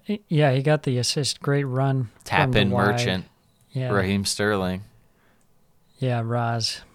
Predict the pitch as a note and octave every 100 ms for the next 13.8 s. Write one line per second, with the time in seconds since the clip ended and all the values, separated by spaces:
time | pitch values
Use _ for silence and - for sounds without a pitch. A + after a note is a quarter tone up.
0 | _ C#3 B2 B2+ B2 A#2+ C3 B2+ B2+ -
1 | - C3 - - C#3+ C3 - _ _ D3+
2 | C#3 C#3 C#3 - C#3+ C3 B2+ - _ _
3 | _ D3 B2 A2+ B2+ A#2 A#2 A2+ A2 -
4 | _ _ _ _ _ _ - - - E3
5 | D#3 D3 C#3+ C#3+ C#3 C#3 C#3 C#3 - C#3+
6 | C3+ C3 B2 C#3+ C3+ B2+ C#3 D3+ D3 D#3
7 | C#3+ - D#3 D3+ D3+ G#2 B2+ G#2+ - -
8 | D2+ A2 A2 A2 - _ - - _ _
9 | - E3 - B2 - A#2+ - - - -
10 | F#2+ - A#2 G2 C#2+ C#2+ D2+ E2+ - _
11 | _ - - F#2+ F2 - D#2 D2 D3+ F3
12 | _ _ _ _ _ _ _ _ _ -
13 | A2 A#2 - - F#2+ - G2 G2